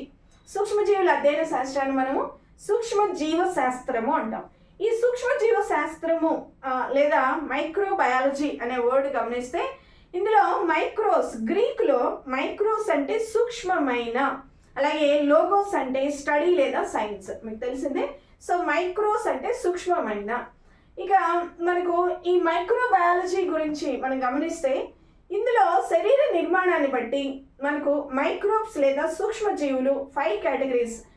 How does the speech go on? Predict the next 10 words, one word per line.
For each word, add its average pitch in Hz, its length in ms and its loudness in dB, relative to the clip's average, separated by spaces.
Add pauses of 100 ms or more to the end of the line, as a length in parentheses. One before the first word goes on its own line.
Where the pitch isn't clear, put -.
(100)
ఐదు 370 260 2
వర్గాలుగా 277 500 0
మనం 320 180 0
చెప్పొచ్చు. 214 560 -6 (400)
ఏంటవి? 294 720 0
బ్యాక్టీరియా, 339 840 0
వైరస్, 285 640 0
ప్రోటోజోవా, 285 760 2 (300)
శైవలాలు, 339 720 2 (120)
శిలీంధ్రాలు. 285 720 -2